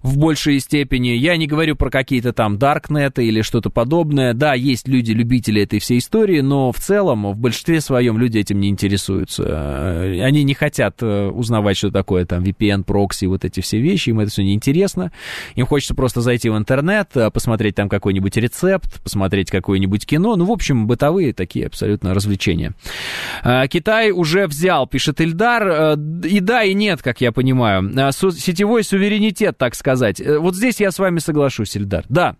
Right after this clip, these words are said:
сетевой суверенитет. То есть до определенного момента, э,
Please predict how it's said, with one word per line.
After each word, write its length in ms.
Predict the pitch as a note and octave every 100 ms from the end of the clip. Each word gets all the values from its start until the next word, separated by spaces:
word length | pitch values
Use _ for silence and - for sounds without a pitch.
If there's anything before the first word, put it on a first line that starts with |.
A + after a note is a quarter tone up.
| _
сетевой 580 | - D#3+ D#3+ F3+ C4+ B3
суверенитет. 800 | - F#3 F3+ F3 E3+ D#3 C3 B2
То 100 | D3+
есть 120 | D#3 -
до 100 | D#3+
определенного 580 | E3 G3 G#3+ B3+ A3+ G3
момента, 600 | F#3 F3 F#3+ F#3+ F#3+ E3 - - - A2
э, 960 | D3 C3+ C3+ B2+ B2 A#2 - - -